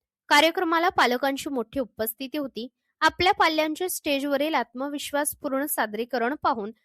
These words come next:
पालकांनी समाधान व्यक्त केले. कार्यक्रमाच्या शेवटी देशभक्तीपर गीतांचे सादरीकरण करण्यात आले.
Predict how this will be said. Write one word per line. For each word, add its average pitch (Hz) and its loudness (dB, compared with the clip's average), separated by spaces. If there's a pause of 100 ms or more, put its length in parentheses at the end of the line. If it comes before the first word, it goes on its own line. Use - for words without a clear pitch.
(180)
पालकांनी 349 4
समाधान 240 -2
व्यक्त 220 -8
केले. 240 -4 (340)
कार्यक्रमाच्या 370 4
शेवटी 359 0
देशभक्तीपर 339 -2
गीतांचे 294 -2
सादरीकरण 269 -2
करण्यात 214 -2
आले. 220 -2